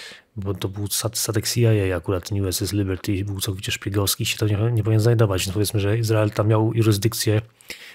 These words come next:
miał kasus, y, tak naprawdę ten statek zatopić, mm, no ale w przypadku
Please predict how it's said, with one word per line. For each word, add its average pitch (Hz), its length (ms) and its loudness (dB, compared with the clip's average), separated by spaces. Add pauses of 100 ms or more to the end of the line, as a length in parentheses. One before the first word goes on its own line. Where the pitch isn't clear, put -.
(200)
miał 107 240 2
kasus, 110 420 0
y, 101 500 0 (300)
tak 101 140 2
naprawdę 104 540 2 (160)
ten 107 140 -2
statek 107 260 0
zatopić, 113 560 0 (680)
mm, 107 320 2 (580)
no 110 80 4
ale 113 100 4
w - 40 -2
przypadku 120 540 0